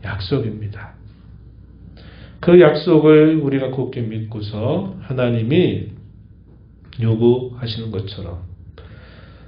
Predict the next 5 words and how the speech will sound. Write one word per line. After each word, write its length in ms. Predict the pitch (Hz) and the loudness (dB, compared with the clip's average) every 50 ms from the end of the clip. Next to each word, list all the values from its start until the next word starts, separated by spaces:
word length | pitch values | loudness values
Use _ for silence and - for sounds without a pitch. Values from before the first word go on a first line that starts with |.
| - - - | -20 -20 -8
하나님 440 | - - 147 143 139 139 131 127 123 | -2 0 2 2 2 0 0 -2 -2
앞에 240 | 117 110 - 120 | -4 -4 -4 -4
온전하게 1040 | 113 110 113 117 117 131 135 131 135 127 123 120 135 139 156 170 185 202 - - - - | -4 -4 -2 -2 -2 -2 -2 0 -2 -2 -2 -2 0 2 2 2 0 -2 -6 -10 -16 -20
서기 560 | - - - - 131 117 120 120 107 101 101 | -20 -16 -12 -10 -10 -8 -8 -8 -6 -6 -6
위해서 640 | 101 101 95 92 95 - - 139 131 120 - - | -8 -8 -8 -10 -12 -10 -10 -10 -10 -10 -12 -14